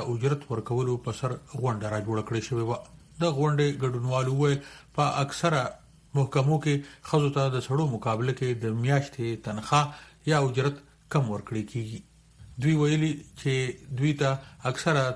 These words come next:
تنخواهګانې هم په وخت نه ورکړل کیږي. د لیبر محکمې چارواکي وایي،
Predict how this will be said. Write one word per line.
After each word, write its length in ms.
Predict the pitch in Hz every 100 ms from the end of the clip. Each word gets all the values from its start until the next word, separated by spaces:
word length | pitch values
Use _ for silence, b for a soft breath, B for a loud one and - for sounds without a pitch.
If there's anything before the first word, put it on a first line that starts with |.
| 123
تنخواهګانې 680 | 113 - 127 120 139 135 135 B B -
هم 100 | 170 127 -
په 60 | 120
وخت 180 | 135 - - -
نه 80 | 123 107
ورکړل 440 | 101 120 113 107 123
کیږي. 260 | 110 113 - - - - 143 139
د 20 | 143 139 135
لیبر 280 | 147 147 143 135 131
محکمې 380 | 120 127 131 135
چارواکي 420 | 123 117 131 -
وایي، 180 | 131 135